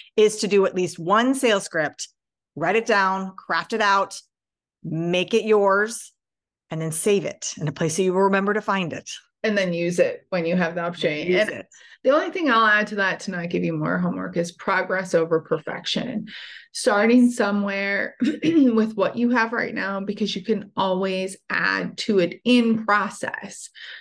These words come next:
Speaker 2: So progress over perfection. Just start off small.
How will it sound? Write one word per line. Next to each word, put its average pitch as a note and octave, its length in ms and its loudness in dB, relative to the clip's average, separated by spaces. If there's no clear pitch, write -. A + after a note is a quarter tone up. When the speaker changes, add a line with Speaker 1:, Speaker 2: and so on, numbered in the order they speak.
Speaker 2:
So F3+ 400 2
progress F3+ 720 -2
over F3 300 -2
perfection. - 760 -6
Just F#3 340 -2
start F#3+ 320 2
off A3 220 0
small. F3+ 760 0